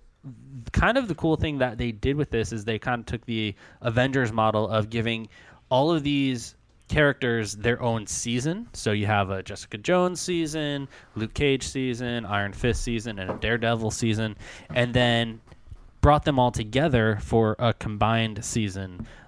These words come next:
of superhero awesomeness. Um,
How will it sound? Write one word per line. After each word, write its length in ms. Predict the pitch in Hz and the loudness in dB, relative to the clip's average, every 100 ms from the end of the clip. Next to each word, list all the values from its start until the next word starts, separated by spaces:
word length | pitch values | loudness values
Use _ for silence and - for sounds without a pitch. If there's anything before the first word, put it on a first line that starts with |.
| - | -4
of 360 | 104 101 98 95 - | 0 2 0 -4 -10
superhero 920 | - - 113 107 98 104 98 98 98 | -8 -4 0 0 0 0 0 0 -2
awesomeness. 720 | 95 92 - 95 90 90 - - - - - - | -2 -4 -4 -12 -12 -14 -16 -20 -20 -20 -10 -2
Um, 480 | 113 101 95 - | 0 0 -2 -8